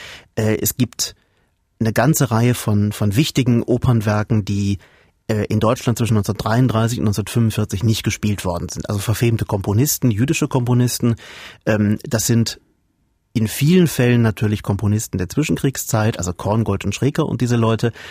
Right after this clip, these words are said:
Aber, äh, Giacomo Meyerbeer gehört da als jüdischer Komponist aus Berlin auch dazu. Und, ähm, es, er ist natürlich wirklich auch ein europäischer Komponist. Und, und, äh, auch das ist eine, ist etwas, was uns immer interessiert. Wie, ähm,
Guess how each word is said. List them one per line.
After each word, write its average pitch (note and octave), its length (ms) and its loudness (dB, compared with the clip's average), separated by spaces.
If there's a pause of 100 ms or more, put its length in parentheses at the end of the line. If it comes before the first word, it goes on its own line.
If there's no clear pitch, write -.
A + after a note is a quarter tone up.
(200)
Aber, A2+ 340 0
äh, A#2 120 -2
Giacomo A#2+ 380 2
Meyerbeer A#2 440 2
gehört A2 340 0
da A2 120 2
als - 180 -2
jüdischer A#2+ 340 0
Komponist A2 480 0
aus G#2 140 -2
Berlin G2 360 0
auch G#2+ 260 0
dazu. D#3 500 -2 (480)
Und, B2 380 4
ähm, A2+ 320 0 (400)
es, - 180 -4 (140)
er C3 120 -4
ist C#3+ 140 0
natürlich C#3 380 2
wirklich C3+ 260 0
auch A#2 60 -4
ein C#3 60 2
europäischer C#3 580 2
Komponist. - 640 -6
Und, G2 280 -4
und, - 340 -6
äh, G2+ 240 -4 (220)
auch - 100 -4
das A#2 240 -2
ist - 160 0
eine, A#2+ 260 4 (300)
ist - 160 -4
etwas, A2+ 320 -2
was A2+ 140 -2
uns C3 240 2
immer A2+ 160 0
interessiert. A#2 720 0 (360)
Wie, A#2+ 440 2
ähm, A#2 380 2